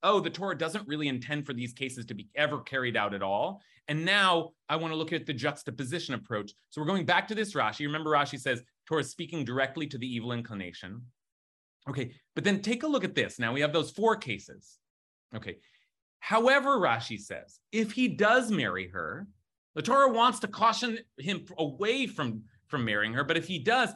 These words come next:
in the end, he will hate her. He will hate her. It will not work out. Why?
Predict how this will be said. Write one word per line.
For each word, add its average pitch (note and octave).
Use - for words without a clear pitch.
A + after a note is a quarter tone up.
in A#3+
the B3+
end, D4+
he G#3
will F3
hate D3+
her. -
He F3
will A#3+
hate G#3+
her. F2
It E3+
will G3+
not G#3
work G3
out. D3+
Why? B2